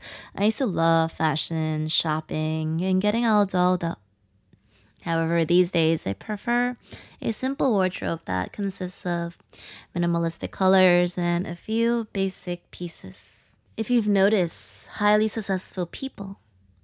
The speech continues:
wear the same thing every day. Think Steve Jobs, black turtleneck and blue jeans, or Mark Zuckerberg, in a gray t-shirt every day. Some of the reasons why I choose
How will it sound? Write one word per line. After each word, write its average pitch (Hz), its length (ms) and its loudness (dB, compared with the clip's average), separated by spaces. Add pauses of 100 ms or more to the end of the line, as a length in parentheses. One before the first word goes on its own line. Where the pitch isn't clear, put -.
wear 180 260 2
the 170 100 -2
same 180 280 0
thing 170 200 -2
every 165 220 -4
day. 185 300 -8 (1080)
Think 190 560 2 (220)
Steve 233 380 -2
Jobs, - 800 -8
black 185 300 2
turtleneck 208 720 0 (120)
and 170 140 -2
blue 185 200 2
jeans, 185 800 -4 (540)
or 185 180 6
Mark 208 280 6
Zuckerberg, 190 680 -4 (720)
in 196 80 -4
a 190 60 0
gray 180 200 2
t-shirt 180 420 -6
every 190 260 -2
day. 247 220 -8 (380)
Some 190 240 6
of 214 100 8
the 226 100 4
reasons 180 440 2
why 170 480 0
I 175 320 2
choose 165 880 -2